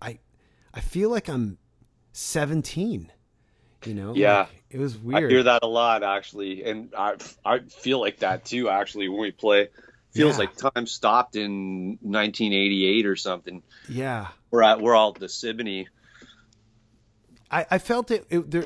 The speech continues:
Speaker 1: it was also a, another heavy moment was, um, having Joe's, uh, family watch him side stage. I thought that was pretty heavy. That was really nice. That was cool. Like, right beside her,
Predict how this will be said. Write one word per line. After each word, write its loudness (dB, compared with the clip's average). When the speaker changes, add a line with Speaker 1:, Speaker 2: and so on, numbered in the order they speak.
Speaker 1:
it -4
was -6
also -4
a, -4
another -2
heavy -4
moment -2
was, -4
um, -6
having -2
Joe's, 0
uh, -4
family -2
watch -6
him -2
side -2
stage. -4
I -2
thought -8
that -4
was -4
pretty -6
heavy. -10
That 2
was 4
really 4
nice. -4
That 2
was 0
cool. -4
Like, -4
right -2
beside 0
her, -10